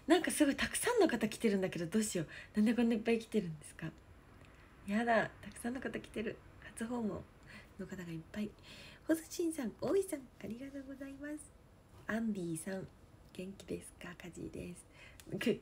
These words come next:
お名前とか呼んじゃっていいのかな、これ。メンタッピさん、メンタンピさんとか。お名前呼んじゃった。よいしょ。ソリタオ、ソリタリ、お、ソリタリオさん。よいしょ。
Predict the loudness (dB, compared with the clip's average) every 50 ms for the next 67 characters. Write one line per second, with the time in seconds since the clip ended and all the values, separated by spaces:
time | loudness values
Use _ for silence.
0 | 0 2 6 8 10 10 10 12 12 12 12 12 10 8 10 8 8 8 8 6
1 | 6 6 6 4 2 4 4 4 6 6 4 4 4 2 0 -2 -6 -8 -8 -12
2 | -16 -20 -20 -20 -20 -20 -20 -20 -20 -20 -8 -2 2 4 4 4 4 2 -2 -2
3 | 0 4 4 4 2 0 -8 -14 -12 -12 -6 -6 -4 -6 -6 -8 -12 -16 -14 -2
4 | 0 2 2 2 0 -2 0 2 2 2 2 -2 -8 -14 -12 -10 -10 -10 -10 -10
5 | -14 -16 -18 -20 -20 -20 -20 -20 -20 -20 -20 -20 -20 -20 -20 -20 -20 -20 -20 -20
6 | -16 -14 -10 -6 -6 -4 -2 -2 -2 0 -2 -2 -2 -4 -4 -6 -6 -10 -12 -14
7 | -14 -14 -14 -16 -18 -20 -20 -20 -20 -20 -20 -20 -12 -6 -2 2 4 4 4 4
8 | 4 2 2 0 -6 -14 -10 -8 -2 0 4 6 6 6 6 4 2 2 6 8
9 | 8 8 8 6 -2 -12 -16 -10 -8 -4 0 6 6 6 6 6 0 2 4 4
10 | 6 4 6 6 4 4 4 -4 -16 -18 -10 -6 -4 -4 -4 -6 -6 0 8 8
11 | 10 10 8 4 4 8 8 8 8 6 0 -6 -8 -12 -18 -20 -18 -10 -6 -6
12 | -4 -4 -4